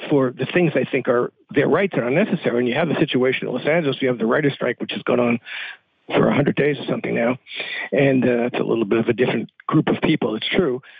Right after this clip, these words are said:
But this is the kind of thing that workers are gonna have to do. This is the power of workers who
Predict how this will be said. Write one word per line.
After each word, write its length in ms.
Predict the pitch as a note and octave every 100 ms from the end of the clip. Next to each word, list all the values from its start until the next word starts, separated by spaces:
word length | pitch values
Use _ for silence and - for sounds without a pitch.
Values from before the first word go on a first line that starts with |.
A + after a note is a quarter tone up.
| - -
But 160 | - - _ -
this 160 | G#3
is 160 | - G#3
the 80 | G3
kind 200 | D3+ C#3
of 60 | -
thing 160 | C3
that 100 | D3
workers 280 | C3 C3+ C3
are 60 | C3+
gonna 180 | C3+
have 200 | B2+ C3
to 80 | -
do. 200 | B2+ G3+ - _
This 140 | G#2+ -
is 120 | B2
the 80 | -
power 320 | - C3+ F3
of 100 | D#3+
workers 360 | C#3 C3 F3 - - - - - _ _ _ _
who 240 | - B2+